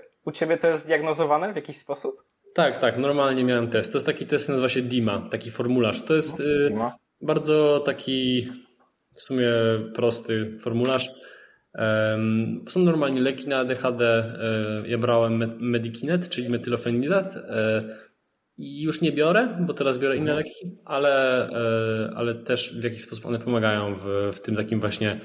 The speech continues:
Speaker 2: skupieniu się.
Speaker 1: A czy to bardziej działa na przestrzeni minut, czy może na przestrzeni tygodni, że masz jakiś projekt, działasz ostro nad nim i się przenosisz na coś innego?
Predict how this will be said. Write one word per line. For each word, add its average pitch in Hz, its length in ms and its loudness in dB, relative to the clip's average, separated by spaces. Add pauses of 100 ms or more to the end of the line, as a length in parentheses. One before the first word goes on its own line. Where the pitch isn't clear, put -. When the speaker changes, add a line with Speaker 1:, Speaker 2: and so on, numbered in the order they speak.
(140)
Speaker 2:
skupieniu 110 480 0
się. 110 160 0 (1160)
Speaker 1:
A 139 80 -2
czy - 140 -12
to 170 80 -2
bardziej 160 380 0
działa 151 680 4 (120)
na 127 160 0
przestrzeni 147 640 -4
minut, 196 440 0
czy - 120 -14
może 160 280 0
na 151 100 2
przestrzeni 151 560 -6
tygodni, 117 480 0
że 123 180 2
masz 139 200 2
jakiś - 220 -10
projekt, 143 440 0
działasz 135 300 2
ostro - 320 0
nad 135 240 0
nim 139 160 -4
i 123 60 -6
się - 120 -8
przenosisz 127 440 -6
na 117 100 -2
coś - 240 -10
innego? 123 460 -2